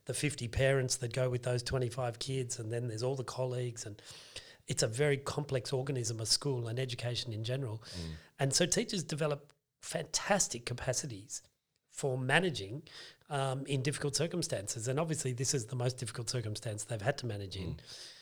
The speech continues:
Speaker 1: But teachers aren't the type to dig in their heels and say, "No, that's not in my job description, I'm not doing it."
Speaker 2: Mm.
Speaker 1: Um, teachers are very agile, and, and they've really proven that this time round.
Speaker 2: I think, um, one of the things we've reflected on, um, is that,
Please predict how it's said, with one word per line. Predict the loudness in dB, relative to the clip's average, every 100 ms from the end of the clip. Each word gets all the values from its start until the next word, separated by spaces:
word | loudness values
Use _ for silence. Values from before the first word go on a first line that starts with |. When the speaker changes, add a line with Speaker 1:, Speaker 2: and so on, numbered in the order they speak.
| -20 -20 _
Speaker 1:
But | 2 2 -2 _ 2
teachers | 2 4 4
aren't | 4 4
the | 2
type | 2 2 0
to | -2
dig | 0 0
in | -2
their | -2
heels | 0 0 0
and | -2
say, | -2 -2
"No, | 0 -2 -4 -10 -20 -10 -2
that's | 4
not | 6 6
in |
my | 4 4
job | 4 4
description, | 0 0 -2 0
I'm | 2
not | 2 4
doing | 4 4
it." | -2 -8 -10 -6
Speaker 2:
Mm. | -4 -4 -2
Speaker 1:
Um, | 0 0 0
teachers | -2 0 0 2
are | 2
very | 2 4 6 6
agile, | 4 0 2 4
and, | 4 2
and | 0 0 2
they've | 2
really | 2 2
proven | 4 4 4 0
that | -2 -2
this | -2
time | 0 0 0
round. | -2 -4 -8 -2
Speaker 2:
I | -2
think, | 2 0 0 2
um, | 2 2 2
one | 4
of | 6
the | 4 2 -4
things | -4 -2 0
we've | 0 0 -2
reflected | -2 0 0 0 0
on, | 0 0 -4 _ -6
um, | -2 -2 -4 -4
is | -2 0
that, | 2 2 2